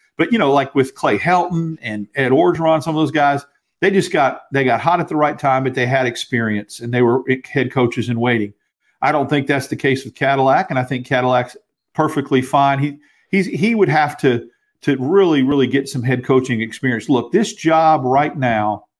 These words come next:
Auburn has an opportunity that it hasn't had in decades, and that is, at the end of the day, on November twenty-seventh or whenever it is,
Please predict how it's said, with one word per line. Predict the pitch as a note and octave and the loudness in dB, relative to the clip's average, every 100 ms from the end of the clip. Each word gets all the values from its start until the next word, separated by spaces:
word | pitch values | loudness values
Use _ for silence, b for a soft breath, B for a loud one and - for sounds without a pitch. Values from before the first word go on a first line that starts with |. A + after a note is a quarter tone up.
| _ _ _ _ - | _ _ _ _ -4
Auburn | B2 C#3+ D3+ | 0 0 0
has | D3+ C3+ | 0 0
an | C#3 | 0
opportunity | C3+ C3 A#2 C#3+ C#3 C3 | 0 0 -4 -2 0 0
that | A#2 | 0
it | A#2+ | 0
hasn't | B2 A#2+ A#2 | -2 -4 -4
had | A#2 A#2+ B2 A#2+ G#2+ B2+ | -2 0 0 -2 -6 -10
in | A#2 G#2 | -8 -6
decades, | A#2 A#2+ - G#2+ F#2 - - - _ _ _ _ _ - | -2 -2 -2 -2 -2 -8 -16 -20 _ _ _ _ _ -12
and | A#2 A#2+ | -6 0
that | C#3 E3 | 2 4
is, | B2+ G2+ G2 - - | 4 2 0 -6 -6
at | B2+ B2+ | -4 0
the | A#2+ | 0
end | C#3+ | 2
of | F3 | 0
the | |
day, | E3 C#3+ A#2+ A2 G#2+ A#2+ _ _ _ _ _ A#2+ | 2 2 2 0 -4 -6 _ _ _ _ _ -6
on | A2+ | -4
November | A2 G#2+ C3+ D#3+ E3 | -4 0 0 2 0
twenty-seventh | E3 D#3 E3 D#3 C#3 B2+ B2+ C3 | 0 0 0 0 0 2 0 -2
or | A2+ | -2
whenever | G2+ A#2 C3+ | -2 0 2
it | C3+ | 4
is, | G#2 F#2+ F#2+ - | 2 0 -4 -12